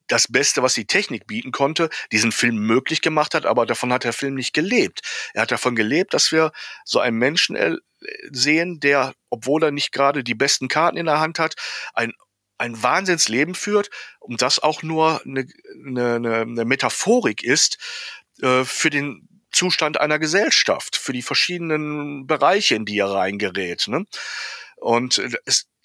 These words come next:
es gibt mehr als ein Dutzend Szenen in diesem Film vom, vom Vorspann, von den ersten Minuten, wo er auf der Bank sitzt,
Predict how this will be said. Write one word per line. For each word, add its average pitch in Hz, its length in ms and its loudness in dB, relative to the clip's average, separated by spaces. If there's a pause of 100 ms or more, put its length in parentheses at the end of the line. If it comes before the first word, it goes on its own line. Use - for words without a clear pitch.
(120)
es - 120 2
gibt - 180 -4
mehr 190 220 2
als - 160 0
ein 165 160 -8
Dutzend 214 420 -2
Szenen 220 480 2
in 170 60 -12
diesem 185 260 -2
Film 208 500 2
vom, 160 320 -2
vom 175 240 -2
Vorspann, - 560 2
von 190 140 2
den 180 120 0
ersten 185 320 0
Minuten, 185 360 -4
wo 165 80 2
er 147 80 4
auf 147 80 -2
der 147 140 0
Bank 170 260 2
sitzt, - 400 0